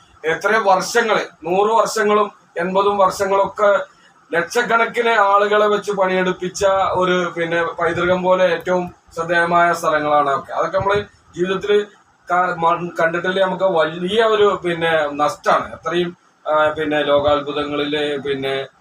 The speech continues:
ഏറ്റവും ശ്രദ്ധേയമായ സ്ഥലങ്ങള് ഡൽഹിയിലും അതുപോലെ തന്നെ ആഗ്രയിലും. പിന്നെ അത് ഏറ്റവും പ്രധാനപ്പെട്ടത്, നമ്മുടെയൊക്കെ യാത്രയിലൊക്കെ നമ്മള്, പിന്നെ, പ്രത്യേകിച്ച് വി-, വിശ്വാസികളാണ് നമ്മളൊക്കെ. അപ്പൊ നമുക്ക് എന്തായാലും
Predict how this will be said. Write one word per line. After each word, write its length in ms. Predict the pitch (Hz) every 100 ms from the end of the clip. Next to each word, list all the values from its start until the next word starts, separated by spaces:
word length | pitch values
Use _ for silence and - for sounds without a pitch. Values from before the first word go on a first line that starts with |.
| -
ഏറ്റവും 480 | 135 160 156 156 147 -
ശ്രദ്ധേയമായ 500 | 143 143 139 143 139
സ്ഥലങ്ങള് 560 | 139 131 127 127 127 - _ _ -
ഡൽഹിയിലും 500 | 139 135 135 143 139
അതുപോലെ 260 | 139 135 131
തന്നെ 180 | 135 135
ആഗ്രയിലും. 460 | 131 135 131 131 - _ -
പിന്നെ 160 | 165
അത് 100 | 165
ഏറ്റവും 440 | 170 165 - 220 226
പ്രധാനപ്പെട്ടത്, 680 | 220 214 208 196 202 190 196 - _ -
നമ്മുടെയൊക്കെ 380 | 180 202 208 233
യാത്രയിലൊക്കെ 800 | 202 196 196 208 208 208 202 208
നമ്മള്, 420 | 196 196 196 190 - - - 175
പിന്നെ, 160 | 180
പ്രത്യേകിച്ച് 520 | 180 170 190 185 180 196
വി-, 200 | 185 -
വിശ്വാസികളാണ് 580 | 170 - 185 175 180 165
നമ്മളൊക്കെ. 640 | 131 120 - - _ - -
അപ്പൊ 140 | 180
നമുക്ക് 300 | 175 185 185
എന്തായാലും 380 | 220 220 220